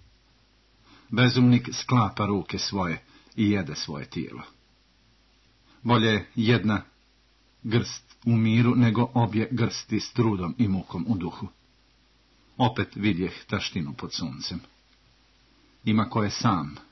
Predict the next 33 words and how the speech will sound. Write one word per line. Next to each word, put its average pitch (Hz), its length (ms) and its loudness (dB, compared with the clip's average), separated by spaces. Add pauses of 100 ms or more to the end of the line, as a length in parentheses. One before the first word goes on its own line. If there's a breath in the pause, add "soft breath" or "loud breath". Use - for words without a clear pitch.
inokosan, 87 720 -2 (600 loud breath)
nema 120 300 6
ni 120 140 4
sina 113 360 4
ni 98 100 0
brata, 87 460 -6 (420)
i 123 140 4
opet 113 340 0
nema 113 320 4
kraja 87 320 -4
trudu 85 400 -8
njegovu. 87 420 -6 (800 soft breath)
I 117 160 4
oči 123 220 2
njegove 120 380 4
ne 117 140 4
mogu 113 240 2
se 113 180 -4
da 101 360 -2
nasite 110 540 -2
bogatstvo. 85 640 -8 (720)
A 123 100 4
ne 110 160 2
misli, 92 400 -4 (520)
„Za 113 180 0
koga 127 360 2
se 120 160 0
mučim 107 440 0
i 123 140 4
oduzimam 104 540 0
svojoj 95 360 -4
duši 87 380 -6
dobra?” - 340 -10